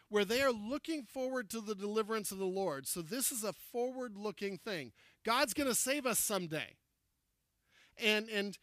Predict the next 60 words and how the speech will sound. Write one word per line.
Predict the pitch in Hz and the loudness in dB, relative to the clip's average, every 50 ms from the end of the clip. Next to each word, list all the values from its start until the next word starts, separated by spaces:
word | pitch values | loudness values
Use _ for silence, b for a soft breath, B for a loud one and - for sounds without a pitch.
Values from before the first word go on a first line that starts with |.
| B B B | B B B
and | - 208 202 208 | -4 -2 0 0
that | 247 302 320 | 0 0 0
was | 330 262 - | -2 -4 -6
comforting | - - 214 262 254 - 262 214 202 196 214 202 | -6 -6 -8 -8 -6 -6 -4 -2 -2 -2 -2 -6
for | - - 214 208 196 | -6 -4 -2 0 0
a, | 185 185 202 196 | -2 -2 -2 -4
a | 180 | -4
people | - - 233 240 214 - 226 | -4 -6 -6 -6 -2 -2 -2
that | 208 220 214 202 | -2 -2 -4 -2
were | 196 196 | -2 -2
in | 196 196 | -2 0
exile, | 196 220 214 - - 190 165 156 147 160 190 226 - b b b b b | -2 0 0 0 2 2 2 2 2 0 -2 -4 -8 b b b b b
and | 214 202 | -4 -2
it | 202 | 0
was | 202 190 - | 0 -2 -4
pointing | - - - 240 277 294 233 269 277 226 | -6 -4 -4 -2 -2 -2 -2 -4 -4 -4
to | 208 226 | -4 -2
when | 220 208 190 | -2 -2 0
God | 202 202 208 226 202 | 0 0 0 0 -2
would | 202 175 156 | -4 -4 -2
bring | 190 214 226 | -2 -2 -2
them | 220 220 214 208 | -2 -2 0 0
out | 202 196 | 0 0
of | 190 170 | 0 0
exile, | 190 202 202 - - 185 170 175 | 0 -2 -2 -2 -2 -2 0 0
when | 175 180 180 160 | -2 -2 -4 -4
God | 175 190 208 226 220 196 | -4 -2 -2 -2 -2 -2
would | 196 170 - | -2 0 0
save | - - 214 240 262 214 170 | 0 0 -2 -4 -4 -4 -4
them. | 170 160 156 170 185 b b b b b b b b b - | -4 -4 -4 -6 -8 b b b b b b b b b -6
But | - 175 - | -6 -6 -6
Paul | - - - 269 294 311 320 | -10 -6 -4 -2 0 0 0
now | 294 262 233 220 220 | -2 -2 0 0 0
is | 202 160 151 | -2 -2 -4
using | 190 233 254 220 247 233 | -4 -6 -6 -4 -4 -4
this | 214 202 - | -4 -4 -4
today. | - 196 185 196 233 254 226 196 196 202 190 b b b b b | -4 -4 -4 -4 -2 -2 -2 -2 -4 -4 -6 b b b b b
So | - - 208 | -8 -4 -2
he | 208 | -2
says, | - - 226 196 | 0 0 -2 -4
"For, | - - - 226 214 208 175 | -4 -4 -4 -4 -4 -4 -8
for | - 202 202 | -6 -6 -6
he | 160 208 269 277 | -4 -4 -2 -2
says, | - - 226 202 190 185 196 | 0 0 0 0 0 -2 -2
'In | 214 185 | -2 -4
a | 180 160 | -4 -4
favorable | - - 208 240 269 294 302 294 294 269 233 | -4 -4 -4 -4 -2 -4 -6 -4 -4 -4 -4
time | - - 214 214 208 202 | -4 -4 -4 -4 -4 -4
I | 196 | -4
listened | 185 202 196 - 208 202 170 | -2 0 0 0 -2 -2 -6
to | - 160 | -6 -4
you. | 147 143 143 156 156 B B B B B B | -4 -4 -4 -6 -8 B B B B B B
In | - 208 196 | 0 2 2
a | 202 190 | 2 2
day | 147 - 202 233 285 | 0 0 0 0 0
of | 294 254 - | 2 0 0
salvation | - 233 214 196 202 190 170 - 202 190 | 0 0 -2 -2 -2 -2 -2 -2 -2 -2
I | 185 | -2
helped | 165 180 233 240 - - - | -2 -2 -4 -4 -6 -8 -8
you.'" | 143 120 92 | -8 -10 -12